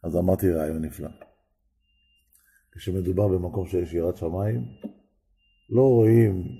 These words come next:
את הנגיע-, הנגיעות האישיות שלנו, כן? רחל ולאה היו דבקות במטרה שלהם. אמרו, "אנחנו הולכות לשמש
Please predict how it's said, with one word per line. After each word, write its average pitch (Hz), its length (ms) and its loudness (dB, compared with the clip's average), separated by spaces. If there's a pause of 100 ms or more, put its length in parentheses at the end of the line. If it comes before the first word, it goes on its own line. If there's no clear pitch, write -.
את - 120 -10
הנגיע-, 82 480 -4
הנגיעות 80 600 -4
האישיות 76 460 -6
שלנו, 58 380 -12 (120)
כן? - 220 -10 (760)
רחל 101 360 0
ולאה 104 480 2 (560)
היו 95 180 0
דבקות 85 460 -6
במטרה 78 480 -10
שלהם. 65 340 -18 (760)
אמרו, 95 240 -4
"אנחנו 101 260 -4
הולכות 95 320 -4
לשמש 98 760 -4